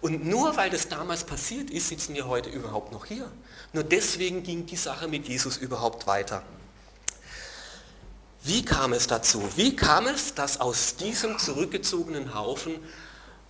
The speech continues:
eine begeisterte, leidenschaftliche Truppe geworden ist? Wie kam neue Leidenschaft in dieses Leben dieser Jünger? Wir lesen davon in Johannes im Kapitel zwanzig,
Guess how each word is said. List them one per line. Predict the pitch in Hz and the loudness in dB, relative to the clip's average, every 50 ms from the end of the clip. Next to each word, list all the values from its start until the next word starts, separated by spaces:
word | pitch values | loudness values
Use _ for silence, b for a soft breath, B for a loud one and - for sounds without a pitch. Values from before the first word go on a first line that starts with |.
| - - | -12 -2
eine | - 127 127 123 123 120 | 0 0 0 0 -2 -2
begeisterte, | - 123 113 - 120 117 156 165 - - 190 - - 165 151 | -4 -4 -2 2 4 4 4 4 2 -2 -2 -2 -2 -2 -2
leidenschaftliche | 135 120 110 117 - 123 123 - - 156 139 - - 143 127 131 127 | 0 0 2 4 4 4 2 2 0 0 -2 -4 -4 -8 -8 -8 -8
Truppe | - - 170 170 156 - | -6 -4 -4 -2 -2 -4
geworden | 131 120 110 107 104 101 104 | -4 -2 -2 -2 -2 -2 -4
ist? | 98 98 - - - - | -4 -4 -4 -4 -4 -2
Wie | 143 220 247 | -2 -2 -2
kam | - - 160 135 131 131 131 | -2 -4 -4 -2 -2 -2 -2
neue | 143 165 208 226 247 | -2 0 0 0 0
Leidenschaft | 214 180 160 139 160 170 170 165 - 156 147 143 - - | 0 -2 -4 -4 -4 -4 0 0 2 2 2 0 -2 -6
in | - - 139 139 | -6 -6 -4 -4
dieses | 131 135 135 139 127 - - | 0 0 0 0 0 -2 -2
Leben | 117 123 127 139 135 139 139 B B B B B B - | -2 -2 -2 -2 -4 -4 -8 B B B B B B -2
dieser | 131 123 - 127 | 0 2 2 2
Jünger? | 113 113 117 107 98 92 92 - - B B B B | 2 0 0 0 0 -2 -2 -4 -6 B B B B
Wir | - 107 | -6 -4
lesen | 104 113 135 190 220 - 233 | -2 0 2 4 4 4 2
davon | 208 175 165 160 - 165 165 170 170 165 - B B B B B B B B B B - | 2 -2 -2 2 2 2 2 2 -2 -8 -12 B B B B B B B B B B -6
in | 131 131 | -2 2
Johannes | 131 123 113 120 123 139 160 175 170 - | 4 4 6 6 6 6 6 6 4 4
im | 123 127 | 2 0
Kapitel | - 127 120 - 117 110 117 107 | -2 -4 -4 -4 -4 -6 -4 -2
zwanzig, | - - 110 107 117 135 139 - 143 143 143 - | 0 2 4 4 4 2 0 -2 -4 -4 -6 -8